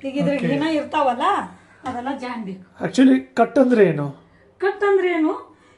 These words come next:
Speaker 1: ಈಗ ನಾವು ಬ್ಯಾಳಿ ಕುದಿಸ್ತೀವಲ್ಲ,
Speaker 2: ಹಾ.
Speaker 1: ಯಾವುದೇ ಬ್ಯಾಳಿ ಇರ್ಲಿ, ಈ ತೊಗರಿ
Speaker 2: ಹಾ.
Speaker 1: ಬ್ಯಾಳಿ ಕುದಿಸ್ತೀವಿ, ಹೆಸರು ಬ್ಯಾಳಿ ಕುದಿಸ್ತೀವಿ, ಕಡ್ಲಿ ಬ್ಯಾಳಿ ಕುದಿಸ್ತೀವಿ.
Speaker 2: ಹಾ.
Speaker 1: ಆ ಬ್ಯಾಳಿ ಕುದ್ದಿದ್ರೊಳಗಿಂದ ಏನದು ನೀರದಲ್ಲ,
Speaker 2: ಹಾ.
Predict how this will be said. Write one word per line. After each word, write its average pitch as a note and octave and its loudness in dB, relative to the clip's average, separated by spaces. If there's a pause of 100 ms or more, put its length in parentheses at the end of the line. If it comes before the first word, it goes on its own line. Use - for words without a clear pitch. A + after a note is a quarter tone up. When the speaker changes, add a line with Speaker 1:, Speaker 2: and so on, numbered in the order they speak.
(140)
Speaker 1:
ಈಗ D4 -2
ನಾವು D4+ 0
ಬ್ಯಾಳಿ C#4+ 0
ಕುದಿಸ್ತೀವಲ್ಲ, C4+ -6
Speaker 2:
ಹಾ. D#4+ -4
Speaker 1:
ಯಾವುದೇ F4+ 2
ಬ್ಯಾಳಿ F4 0
ಇರ್ಲಿ, B3+ -6
ಈ C4+ -6
ತೊಗರಿ C4+ -4
Speaker 2:
ಹಾ. C4 -2
Speaker 1:
ಬ್ಯಾಳಿ B3+ -6
ಕುದಿಸ್ತೀವಿ, C4 -8 (380)
ಹೆಸರು B3 -8
ಬ್ಯಾಳಿ B3+ -8
ಕುದಿಸ್ತೀವಿ, B3+ -8
ಕಡ್ಲಿ B3+ -6
ಬ್ಯಾಳಿ A#3+ -8
ಕುದಿಸ್ತೀವಿ. G#3 -10
Speaker 2:
ಹಾ. E3+ -4
Speaker 1:
ಆ D#4 -8 (200)
ಬ್ಯಾಳಿ C4+ 0
ಕುದ್ದಿದ್ರೊಳಗಿಂದ E4 0
ಏನದು D4 -2
ನೀರದಲ್ಲ, C4+ -2
Speaker 2:
ಹಾ. F#3 0